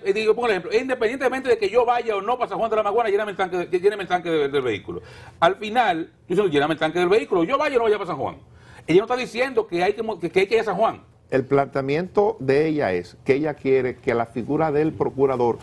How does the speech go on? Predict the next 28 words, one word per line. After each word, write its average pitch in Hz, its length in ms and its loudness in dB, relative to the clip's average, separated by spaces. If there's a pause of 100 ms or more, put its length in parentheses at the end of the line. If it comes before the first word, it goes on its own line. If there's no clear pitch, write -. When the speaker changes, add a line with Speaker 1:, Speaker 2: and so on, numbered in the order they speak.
(140)
Speaker 1:
Bueno. 87 200 -6
Speaker 2:
se 139 180 4
designe 143 540 -2
de 123 80 -2
la 123 100 0
manera, 120 640 0
eh, 120 100 0
y, 131 220 -4 (120)
y, - 20 0 (120)
y, 120 60 2 (200)
y, 104 80 -2 (140)
y 123 80 2
por 123 160 2
un 160 140 0
tiempo 170 240 2
específico. 143 520 -4
Ella 147 200 2
no 180 100 -8
quiere 190 220 0
que 190 80 0
dependa 156 340 -2
de 147 80 -4
un 175 80 -4
decreto. 156 380 -2 (280)
Ella 220 200 4
quisiera 180 680 0
que 160 220 0
eso 196 320 0